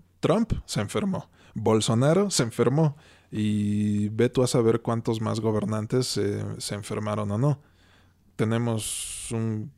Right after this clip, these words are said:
conocido, conocido que se dedicaba a esto de la política, le dio la enfermedad y valió madre si tenía nuestra edad, ¿no?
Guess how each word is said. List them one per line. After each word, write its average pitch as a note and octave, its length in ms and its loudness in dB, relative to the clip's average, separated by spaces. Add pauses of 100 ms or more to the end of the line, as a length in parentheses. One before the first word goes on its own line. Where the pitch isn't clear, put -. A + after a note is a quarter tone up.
(180)
conocido, A2 1000 -2 (360)
conocido E3 600 0 (560)
que G3 120 -4
se A2+ 140 0
dedicaba A#2 560 0
a A#2+ 80 2
esto C3 440 -2 (400)
de G#2+ 160 -4
la G2+ 100 -4
política, A#2 680 -4
le A2 260 0
dio A2 400 -2
la A#2+ 100 -2
enfermedad B2 640 -4
y G2+ 420 -6
valió E3 340 -8
madre D#3 280 -6
si - 140 -6
tenía G#2+ 280 -6
nuestra G#2+ 340 -8
edad, C3+ 260 -4
¿no? F#3+ 260 -4